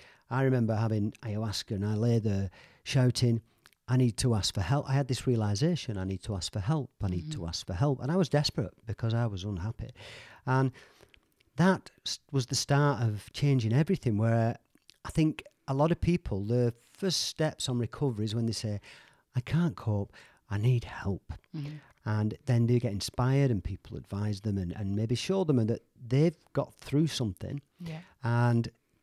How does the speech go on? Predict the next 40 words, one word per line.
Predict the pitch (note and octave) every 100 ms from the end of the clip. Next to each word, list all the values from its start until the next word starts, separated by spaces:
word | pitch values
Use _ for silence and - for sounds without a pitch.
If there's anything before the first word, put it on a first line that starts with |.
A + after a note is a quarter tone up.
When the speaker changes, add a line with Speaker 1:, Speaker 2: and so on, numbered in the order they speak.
| _ _ - A#2
Speaker 1:
give | C#3 C3+
them | C#3 A2+
the | A2+
tools | - A2+ G2+ G#2
to | -
do | G2+ F#2+
the | G#2
same. | - F3+ D3
And | B2+
I |
think | - D#3 C#3
the, | C#3 F#3 E3 - - _ _ _ _
probably | A3 A#3+
the | G3+
most | D3 D3 C3+
important | A#2+ C#3 C#3 F#2+
thing | C3+ A#2+
we | B2+
can | B2 A#2 A2+
do | B2 G#2 G#2+
while | G#2 A#2+
we're | C3
in |
this | B2+ -
spacesuit | - G2 F#2+ - A#2+
on | G2+ A2+
this | C3
planet | - - G2 G2 B2 -
as | G#2
human | - G#2 A2 B2+
beings, | G#2 G2+ B2 -
number | A#2+ G#2+
one | A#2+ C#3+
is | C#3
our | B2+ G#2
happiness. | A2 G2+ B2 E3 -
It's | B2+ -
not | F#2
a |
selfish | - F#2+ F#2 -